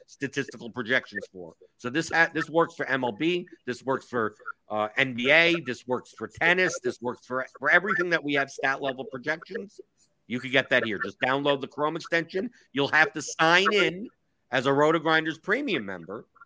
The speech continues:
right? And you're doing that by clicking on the link in the description, getting ten dollars off your first month. And it makes it so much easier to go on Underdog and Prize Picks and compare those projections and get, get it, get the best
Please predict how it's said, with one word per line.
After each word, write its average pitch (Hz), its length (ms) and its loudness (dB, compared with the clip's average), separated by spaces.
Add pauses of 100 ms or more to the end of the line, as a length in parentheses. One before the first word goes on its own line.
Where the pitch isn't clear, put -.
(160)
right? 110 260 -2 (280)
And 98 100 -12
you're 113 80 -4
doing 151 260 -2
that 156 160 4
by 139 100 2
clicking 160 320 -4
on 165 120 2
the 165 80 0
link 170 220 0
in 175 80 -2
the 175 60 -2
description, 165 580 -4
getting 117 260 -6 (140)
ten 165 220 -8
dollars 185 420 2
off 180 260 0
your 190 160 -8
first 190 240 -8
month. - 280 -6 (720)
And 123 100 -4
it 131 40 -4
makes 143 200 0
it 131 80 -10
so 170 200 2
much 175 200 2
easier 127 360 0
to - 20 2
go 123 200 2
on 127 180 2 (160)
Underdog 143 420 4
and 127 120 -6
Prize 135 300 0
Picks 185 260 -8 (640)
and 110 120 -8
compare 135 400 2
those 135 220 0
projections 113 720 -2
and 107 340 -8
get, 127 200 -4 (200)
get 170 200 4
it, 214 160 2
get 226 240 6
the 175 100 -2
best 170 320 4